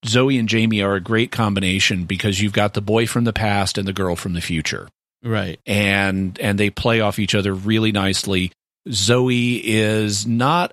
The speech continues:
Speaker 1: as smart as the Doctor, but she's as smart as the Doctor pretends to be.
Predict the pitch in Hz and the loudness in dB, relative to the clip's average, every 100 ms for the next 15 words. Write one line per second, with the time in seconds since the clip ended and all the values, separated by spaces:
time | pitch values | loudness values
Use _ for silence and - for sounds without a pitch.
0 | - 120 127 147 165 - 165 175 180 185 | -4 0 2 2 0 0 2 2 0 0
1 | 170 165 - 160 165 165 170 185 175 175 | 0 0 -2 -2 0 0 0 -2 0 0
2 | 156 _ 117 117 110 - - 131 120 - | -4 _ -2 0 0 -2 0 0 0 -2
3 | 120 123 127 - 139 127 135 127 - 110 | 0 0 0 0 0 2 2 0 0 0
4 | - 110 120 151 - - 107 - 113 104 | -2 -2 0 0 -2 -6 -6 -6 -8 -8
5 | - - 120 117 101 - 80 64 50 104 | -6 -2 0 2 0 -2 -4 -6 -10 -16